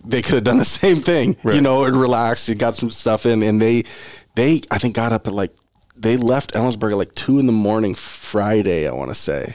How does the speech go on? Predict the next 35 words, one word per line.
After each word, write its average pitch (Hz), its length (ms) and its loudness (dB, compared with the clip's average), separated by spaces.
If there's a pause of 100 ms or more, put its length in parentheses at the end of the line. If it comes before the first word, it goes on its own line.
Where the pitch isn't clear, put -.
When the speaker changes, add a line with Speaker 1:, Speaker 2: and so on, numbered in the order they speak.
Speaker 2:
Oofta. 98 460 -4 (300)
Speaker 1:
And 104 180 0
we 127 140 4
met 139 300 2
them 120 260 2
at - 120 -2
the 104 80 -4
steakhouse. 101 800 0
They 110 80 0
were 95 80 -2
supposed - 300 -2
to 120 80 -2
get 107 240 -2
there 104 140 2
at 90 100 -2
seven 107 340 -2
thirty 95 480 0
after 90 240 -4
stopping, 95 600 -4 (460)
I 101 80 -6
believe, 113 240 2
in 104 120 2
Decatur, 110 720 0
Speaker 2:
Mm-hmm. 92 200 -4
Speaker 1:
which 101 160 -4
is 98 100 -4
still, 101 220 -2
like, 90 240 -2
an - 160 -12
hour 90 360 -4
away. 87 420 -4 (260)
Speaker 2:
Home 123 240 2
of 117 300 0
world 113 280 2
champion 98 640 -4